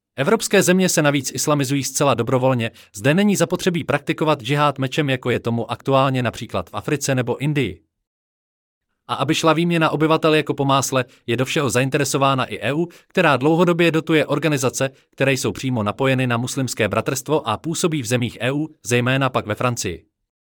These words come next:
Nedávno schválený migrační pakt a kvóty jsou jistě také výsledkem takové korupce. Muslimské bratrstvo nyní potřebuje islamizovat islámem zatím jen málo dotčené země,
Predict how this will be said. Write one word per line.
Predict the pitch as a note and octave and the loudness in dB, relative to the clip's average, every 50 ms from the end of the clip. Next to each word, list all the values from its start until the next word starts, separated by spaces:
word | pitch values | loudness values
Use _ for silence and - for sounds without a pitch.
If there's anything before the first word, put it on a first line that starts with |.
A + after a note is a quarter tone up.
| _ _ _ _ _ _ _ _ _ _ _ _ _ _ - | _ _ _ _ _ _ _ _ _ _ _ _ _ _ -8
Nedávno | - - B2 D#3 D#3+ E3 D#3 E3+ D3+ | -4 0 2 4 4 4 4 2 0
schválený | - - D3 D3 C#3+ C#3+ D3 D3 C#3+ C3 | 0 0 2 4 4 4 4 4 2 2
migrační | A#2 A#2 - B2 A#2+ A2+ - - G2+ F#2 | 0 0 2 0 0 0 -2 -4 -4 -2
pakt | - A#2+ C3 - - | 0 -2 -2 -2 -6
a | A2 G#2+ | -8 -8
kvóty | - - A#2 B2 B2 C#3 | -6 -2 -4 -2 -2 -2
jsou | C3+ B2 - A2+ G2+ | -2 -2 -2 -2 -2
jistě | A#2 A#2 - - B2+ | -2 -4 -4 -4 -4
také | - A#2 - A2 F#2 | -4 -2 -2 -2 -2
výsledkem | F2 G#2 G#2+ - D3+ D3 - - C3 A#2+ | -2 -4 -6 -4 -6 -4 -4 -4 -4 -4
takové | - A2+ - A#2 A2+ G#2 | -4 -4 -4 -2 -2 -2
korupce. | F#2 - A2+ B2+ B2+ - - D3 C#3 - _ _ _ - | -2 -2 -4 -4 -4 -4 -6 -6 -6 -6 _ _ _ -10
Muslimské | - D#3 D#3+ - G3 G3 F#3 - - F3+ D3 | -6 -6 -4 0 0 0 0 2 2 0 2
bratrstvo | B2 C#3 C#3 - D#3+ - - - D3 C#3 | 2 0 -2 -2 -2 -4 -4 -2 -2 0
nyní | C#3 C#3+ D#3 D#3 D3 | 0 0 0 -2 -2
potřebuje | - D3+ - - D#3 C3 C3+ C3+ C3 | -4 -4 -2 -2 -2 0 2 0 0
islamizovat | A#2+ - B2 - - C#3+ C#3 C#3+ B2 C#3 B2+ C3 B2 - | 0 -2 -6 -4 -2 -2 0 0 0 0 0 0 -2 -2
islámem | B2 - - C#3 C3+ C#3 C#3 C3+ B2+ | -6 -6 -2 0 0 2 2 0 -2
zatím | A2 B2+ A#2+ - C3+ B2+ | -2 -2 -4 -2 -2 -2
jen | A#2 A#2 A2 A2 | 0 0 0 0
málo | A2+ A#2 A#2 A2+ G#2+ | 2 2 2 2 0
dotčené | F#2+ G2+ - - C3 A2+ G#2+ G2 | 0 -2 -4 -2 -2 -2 0 0
země, | F2+ A2 B2 B2+ C3 C3+ | 0 -2 -2 -2 -2 -2